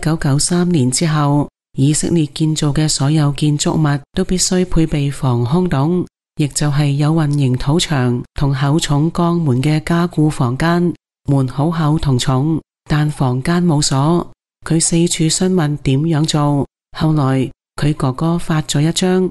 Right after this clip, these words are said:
用兩把掃把鎖上門嘅照片。拉哈夫話：「我冇掃把，就諗起屋企有一條麵粉碌，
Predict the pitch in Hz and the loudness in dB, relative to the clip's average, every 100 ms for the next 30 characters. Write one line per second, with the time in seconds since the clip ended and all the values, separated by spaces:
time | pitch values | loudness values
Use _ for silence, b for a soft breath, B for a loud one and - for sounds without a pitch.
0 | - 165 147 151 143 156 147 156 - 160 | -2 -2 0 0 0 0 -2 -2 0 0
1 | 156 139 156 - 147 143 165 165 156 156 | 0 0 0 0 0 2 2 0 0 2
2 | 127 123 147 - 151 - 139 170 180 - | 2 2 0 0 2 2 2 2 0 -4
3 | _ _ _ - 160 170 165 175 180 - | _ _ _ -4 -2 0 -2 -2 -2 0
4 | 185 175 147 143 143 151 151 139 147 160 | 0 2 2 0 0 2 2 2 0 0
5 | 156 139 135 160 170 - _ - 160 151 | 0 0 0 0 -2 -8 _ -4 0 2
6 | 151 175 170 156 165 190 - 165 170 160 | 2 0 2 0 0 -2 -2 -2 0 0
7 | 185 - 135 135 147 147 - 139 160 196 | -2 0 2 4 2 2 0 0 2 0